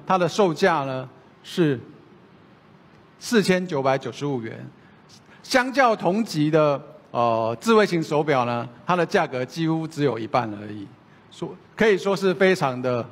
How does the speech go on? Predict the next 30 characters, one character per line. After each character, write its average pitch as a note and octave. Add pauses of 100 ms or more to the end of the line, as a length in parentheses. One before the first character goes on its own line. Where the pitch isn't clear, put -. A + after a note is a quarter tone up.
(100)
优 C#3
惠。 B2+ (720)
那 B3
另 C4
外 A#3
呢， G3+
要 G#3+
为 G#3+
各 G3+
位 F#3+
带 F#3+
来 D3
的 C#3+
第 G#3+
二 G3+
款 A#2+
产 B2+
品 B2+
呢， B2 (360)
就 F#3
是 G3+
我 E3+
们 B2
的 B2 (420)
小， - (360)
小 F3
米 F3+
Watch E3 (240)
S -
三。 C3